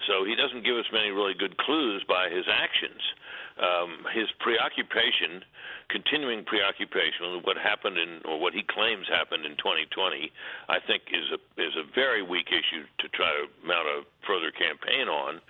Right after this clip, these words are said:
Um, I think people have moved on and are moving on, and the only people that are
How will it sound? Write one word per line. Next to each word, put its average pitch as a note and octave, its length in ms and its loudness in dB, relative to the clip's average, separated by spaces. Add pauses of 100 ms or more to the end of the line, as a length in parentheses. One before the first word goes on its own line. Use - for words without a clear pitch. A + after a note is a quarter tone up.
(420)
Um, E2+ 280 2 (200)
I E2+ 160 0
think F#2+ 160 -2
people F2 240 0
have D#2+ 80 -8
moved F#2 240 -2
on F#2 400 2
and E2 80 0
are F#2+ 220 2
moving F2+ 340 0
on, C#2 320 -4 (320)
and F2 160 0
the E2+ 160 2
only A#2+ 240 0
people G#2 300 -2
that F2+ 180 2
are E2 400 2